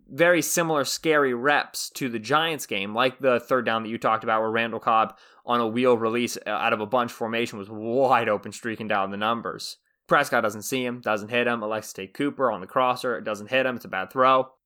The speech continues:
That's, I mean, th-, these are common issues with the Eagles secondary. They do not go away. Um, but sometimes quarterbacks aren't able to hit 'em,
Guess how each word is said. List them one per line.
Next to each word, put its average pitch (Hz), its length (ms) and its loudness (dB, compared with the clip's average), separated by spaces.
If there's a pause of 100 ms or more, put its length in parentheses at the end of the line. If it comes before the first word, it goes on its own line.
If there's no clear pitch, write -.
(120)
That's, 143 320 -2
I 123 100 -2
mean, 131 160 -2
th-, 135 200 0
these 147 180 0
are 135 260 -2 (140)
common 135 340 2
issues 123 360 -4
with 123 100 -8
the 120 80 -4
Eagles 117 320 -4
secondary. 120 400 -2
They 113 80 0
do 117 80 -4
not 117 180 -2
go 110 200 -2
away. 107 480 0 (120)
Um, 113 140 -2
but 110 100 -4
sometimes 120 320 -2
quarterbacks 113 400 0
aren't 104 160 -6
able 104 140 -6
to 107 80 -4
hit 117 140 2
'em, 117 180 -4